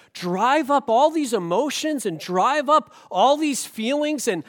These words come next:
have all this excitement, because Monday through Saturday, we don't have that. This isn't gonna replace that.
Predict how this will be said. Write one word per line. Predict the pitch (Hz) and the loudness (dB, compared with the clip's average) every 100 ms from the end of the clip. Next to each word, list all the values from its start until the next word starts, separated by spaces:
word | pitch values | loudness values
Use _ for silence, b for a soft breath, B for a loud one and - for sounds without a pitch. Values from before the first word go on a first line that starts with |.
| B | B
have | - 233 302 247 | -2 2 2 2
all | 262 294 | 2 2
this | 285 285 - | 2 -4 -6
excitement, | 262 - 220 226 254 262 285 - _ _ _ _ _ _ - | -8 -4 -2 -2 -2 -6 -6 -10 _ _ _ _ _ _ -12
because | 226 240 226 - - _ _ _ | -4 -2 -2 -4 -12 _ _ _
Monday | 196 240 262 233 | -2 -2 0 -4
through | - 208 | -4 -8
Saturday, | - 196 202 196 160 143 | -4 -2 -2 -4 -6 -8
we | 139 147 | -8 -8
don't | 143 131 | -8 -8
have | 139 135 127 | -10 -10 -12
that. | 110 110 _ _ _ _ _ _ _ _ _ _ _ _ _ _ _ _ _ _ _ _ _ _ | -18 -20 _ _ _ _ _ _ _ _ _ _ _ _ _ _ _ _ _ _ _ _ _ _
This | 147 262 - | -4 -2 0
isn't | 392 302 214 | 0 0 0
gonna | 220 185 | 0 2
replace | 160 147 - 139 117 - | 0 -4 -6 -8 -8 -12
that. | 123 110 233 208 | -12 -10 -10 -14